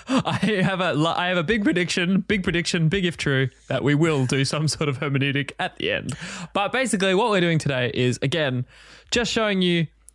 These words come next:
all of these tools today we're using are totally free and available to everybody.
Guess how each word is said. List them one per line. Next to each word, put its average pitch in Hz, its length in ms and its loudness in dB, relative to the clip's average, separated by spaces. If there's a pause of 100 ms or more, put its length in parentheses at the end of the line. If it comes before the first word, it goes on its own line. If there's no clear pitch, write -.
(240)
all 302 180 2
of 269 80 2
these 226 160 2
tools 220 240 2
today 160 300 0
we're 127 80 2
using 131 500 2
are 123 80 -4
totally 202 520 0
free 233 420 0
and 202 80 2
available 160 400 2
to 123 60 2
everybody. 190 500 0